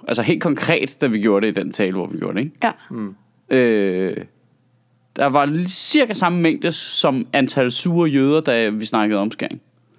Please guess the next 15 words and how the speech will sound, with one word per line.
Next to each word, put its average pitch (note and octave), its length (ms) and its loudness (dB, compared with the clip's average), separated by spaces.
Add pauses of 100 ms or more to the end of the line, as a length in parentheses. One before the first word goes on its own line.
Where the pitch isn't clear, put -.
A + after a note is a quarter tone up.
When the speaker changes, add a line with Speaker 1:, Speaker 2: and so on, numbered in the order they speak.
(220)
Speaker 2:
Ja. A3 80 0 (840)
Speaker 1:
S-, - 200 -6
det F3+ 120 0
er F#3 60 4
cirka A3+ 240 4
samme F#3 260 2
kaliber E3 500 0 (260)
Speaker 2:
Ja. B3+ 60 0
Speaker 1:
surhed E3 320 4
også. - 420 -2 (380)
Det D3+ 80 4
er B2+ 100 2
ret C3 120 -2
vildt, C3+ 180 -2
ikke? - 120 -4